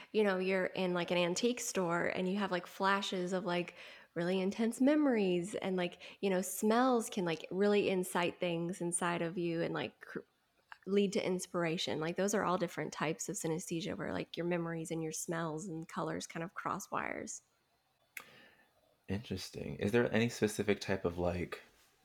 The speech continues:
Speaker 2: test to learn more about it or
Speaker 1: I don't
Speaker 2: diagnose
Speaker 1: know.
Speaker 2: it?
Speaker 1: I don't know,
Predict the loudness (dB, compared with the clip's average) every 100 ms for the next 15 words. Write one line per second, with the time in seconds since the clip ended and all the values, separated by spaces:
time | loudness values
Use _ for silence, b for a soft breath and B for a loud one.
0 | -8 -2 0 0 -4 -12 -14 -18 _ _
1 | _ _ -14 -2 0 2 0 -2 -4 -6
2 | _ _ _ _ _ _ _ _ _ -2
3 | 2 4 4 2 2 4 4 2 2 2
4 | 2 0 -4 0 2 2 2 4 4 4
5 | 2 2 2 2 2 -2 -6 -10 _ _
6 | _ _ _ b b b -2 0 2 2
7 | 2 2 -2